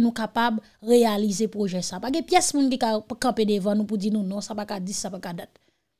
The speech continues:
Se pou nou fè l. Paske,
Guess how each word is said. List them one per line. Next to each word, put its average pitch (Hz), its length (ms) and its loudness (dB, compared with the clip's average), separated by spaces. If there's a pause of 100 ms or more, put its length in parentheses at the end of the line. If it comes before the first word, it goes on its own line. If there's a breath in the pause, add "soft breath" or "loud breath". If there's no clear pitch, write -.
(920)
Se - 240 4
pou 285 160 2
nou 262 80 4
fè 247 320 -4
l. 190 60 -2 (960)
Paske, 233 460 -2